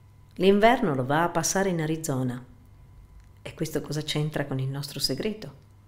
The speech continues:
È una delle persone con cui mi trovo al bar un paio di volte al mese. Oggi mi ha chiesto come faccio ad avere questa energia,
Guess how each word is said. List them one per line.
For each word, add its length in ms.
È 140
una 240
delle 220
persone 420
con 120
cui 180
mi 160
trovo 320
al 80
bar 260
un 120
paio 260
di 80
volte 320
al 100
mese. 400
Oggi 260
mi 160
ha 60
chiesto 420
come 200
faccio 360
ad 80
avere 420
questa 300
energia, 580